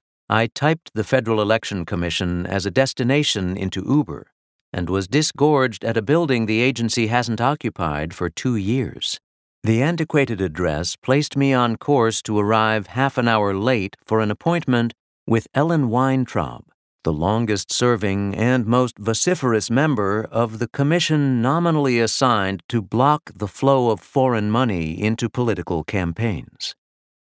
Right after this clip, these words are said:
When I called her office to inform her of my tardiness, her assistant told me not to worry. Weintraub's schedule was wide open that afternoon. In fact,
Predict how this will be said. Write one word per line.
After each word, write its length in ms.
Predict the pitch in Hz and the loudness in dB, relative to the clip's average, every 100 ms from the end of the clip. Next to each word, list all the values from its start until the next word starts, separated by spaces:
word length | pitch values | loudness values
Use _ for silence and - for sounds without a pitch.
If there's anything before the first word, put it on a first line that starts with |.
| _ _ _ | _ _ _
When 200 | 139 135 | 2 2
I 100 | 131 | 2
called 320 | - 156 175 | 2 2 2
her 240 | 123 123 120 | 2 2 4
office 480 | 110 104 107 120 | 2 0 -4 -4
to 160 | - 120 | -4 0
inform 460 | 117 113 165 165 120 | 0 2 2 2 2
her 180 | 98 | 0
of 160 | 95 107 | 0 0
my 240 | 95 87 | 0 -2
tardiness, 760 | 85 113 113 92 78 65 - - _ _ _ _ | -2 2 2 2 -6 -4 -4 -4 _ _ _ _
her 120 | - 117 | 0 2
assistant 540 | 120 196 165 143 135 | 2 2 2 -2 0
told 300 | - 147 123 | 4 4 4
me 160 | 127 135 | 0 0
not 260 | 113 87 - | -2 -2 -6
to 100 | 101 | 0
worry. 380 | 135 131 - - _ _ _ _ _ _ | 2 0 -4 -16 _ _ _ _ _ _
Weintraub's 600 | 98 104 104 113 107 90 | -2 0 0 2 2 -2
schedule 600 | - - 117 95 92 98 | -2 2 2 2 0 0
was 300 | 92 90 76 | 0 -2 -4
wide 380 | 82 101 117 107 | -2 0 2 0
open 480 | 110 127 82 73 73 | 0 -2 -4 -4 -4
that 200 | 82 80 | -2 -2
afternoon. 600 | 82 76 85 82 73 - _ _ _ _ | -2 -2 -2 -2 -4 -8 _ _ _ _
In 140 | - 85 | -6 -2
fact, 460 | 127 110 78 - | 0 0 -2 -8